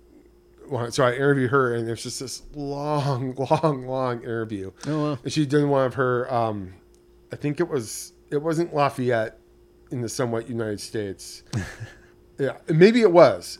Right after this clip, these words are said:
Speaker 1: It was one of her, bu-, one of her, you know, hi-, history books.
Speaker 2: Uh-huh.
Speaker 1: And she was touring with Daniel Handler.
Speaker 2: Oh.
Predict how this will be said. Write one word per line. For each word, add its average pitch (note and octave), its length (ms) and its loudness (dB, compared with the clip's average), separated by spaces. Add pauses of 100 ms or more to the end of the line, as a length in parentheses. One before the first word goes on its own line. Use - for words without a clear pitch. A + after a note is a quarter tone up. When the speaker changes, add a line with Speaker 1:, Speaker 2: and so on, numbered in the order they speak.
Speaker 1:
It D3+ 100 2
was C#3+ 220 2
one D3 180 4
of D3 120 -2
her, B2+ 420 -2 (580)
bu-, A#2+ 180 0 (120)
one C3 180 0
of A2+ 80 -4
her, A2+ 220 -6
you A#2+ 120 -4
know, G#2 80 -4
hi-, A2 200 -8 (120)
history G#2+ 320 -8
books. F#2+ 360 -14 (100)
Speaker 2:
Uh-huh. A2+ 200 -2 (220)
Speaker 1:
And D3 120 -2
she E3 100 4
was C#3+ 220 0
touring E3 800 4 (1000)
with C3 260 -2
Daniel C3+ 380 0
Handler. G#2+ 800 -8 (240)
Speaker 2:
Oh. A3 320 -2